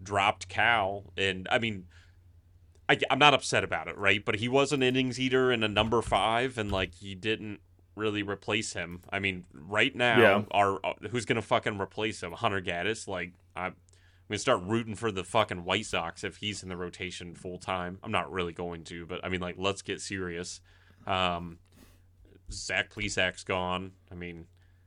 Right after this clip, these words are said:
Speaker 1: and thank God. I'm just remembering some of the highlights of my life right now.
Speaker 2: Yeah.
Speaker 1: But I,
Speaker 2: And you still have Emmanuel Clase, which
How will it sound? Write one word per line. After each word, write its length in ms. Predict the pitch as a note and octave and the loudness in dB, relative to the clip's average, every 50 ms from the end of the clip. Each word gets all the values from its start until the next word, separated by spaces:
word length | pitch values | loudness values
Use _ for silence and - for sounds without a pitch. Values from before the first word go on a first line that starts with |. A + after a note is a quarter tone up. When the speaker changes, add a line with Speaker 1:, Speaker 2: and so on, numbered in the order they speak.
| _ _ _ _ _ _ _ _ - | _ _ _ _ _ _ _ _ -16
Speaker 1:
and 120 | G#2 F#2 - - - - | -16 -16 -16 -16 -8 2
thank 180 | - F#2+ F2+ F2+ | 2 2 2 2
God. 400 | - F2+ E2+ E2 D#2+ E2 E2+ F2 | 0 -2 -2 -2 -4 -8 -10 -10
I'm 100 | F2 F2 | -14 -14
just 220 | - - - - _ _ _ _ _ - | -14 -14 -16 -18 _ _ _ _ _ -8
remembering 500 | G2 G2+ G2 F#2 F2+ F2 F2 F2+ F2+ F2+ | -4 -2 0 0 0 -2 -4 -6 -8 -8
some 140 | - G2+ F#2+ | -10 -10 -8
of 60 | F#2 | -8
the 120 | F2+ F2 E2+ | -8 -8 -6
highlights 460 | - G2 F2 E2+ E2+ E2 E2 - - | -4 -4 -4 -4 -6 -10 -12 -14 -14
of 80 | F2 | -14
my 100 | F2+ E2 | -14 -12
life 460 | E2 E2+ F2 F2 F2 F2 - - - _ - - | -10 -8 -8 -8 -8 -10 -12 -20 -20 _ -10 -8
right 180 | F#2 F2 - | -8 -8 -8
now. 220 | D2+ F2+ F2+ F2 - | -8 -8 -4 0 4
Speaker 2:
Yeah. 220 | G#2+ G2+ G2 F#2+ | 6 6 6 6
Speaker 1:
But 220 | F#2 G2 F#2+ F#2 - | 4 4 2 2 2
I, 120 | - A2 - | 0 0 2
Speaker 2:
And 100 | B2+ C3 | 4 4
you 100 | C#3 C3+ | 4 4
still 280 | - - - D#3 D3 | 4 8 12 12 12
have 200 | C#3+ D3 D3 C3+ | 12 12 10 10
Emmanuel 440 | B2+ A#2+ A#2 A2+ A#2 A#2+ A#2 A2 G#2 | 10 10 10 10 10 10 8 6 4
Clase, 580 | - - G2+ F#2+ F#2+ G2 - - G2+ G2 G#2 G2+ | 4 4 6 6 6 6 6 6 4 6 6 6
which 420 | G2 F#2 F2+ F2+ - - - - | 4 4 2 2 -2 -8 -8 -10